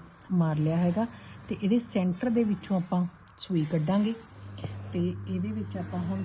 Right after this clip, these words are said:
ਥੋੜ੍ਹੀ ਥੋੜ੍ਹੀ ਦੂਰੀ 'ਤੇ ਮਤਲਬ ਗੰਢ ਬਣਾਉਣੀ ਆ।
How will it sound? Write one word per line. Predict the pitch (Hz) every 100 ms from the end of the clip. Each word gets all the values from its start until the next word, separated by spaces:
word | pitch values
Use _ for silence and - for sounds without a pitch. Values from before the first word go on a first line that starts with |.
| -
ਥੋੜ੍ਹੀ | - 202
ਥੋੜ੍ਹੀ | 220 220 214
ਦੂਰੀ | 190 175 170
'ਤੇ | 165 180 175 - - - - - - - - -
ਮਤਲਬ | 185 190 175
ਗੰਢ | 160 175 175
ਬਣਾਉਣੀ | 190 196 196 190
ਆ। | 185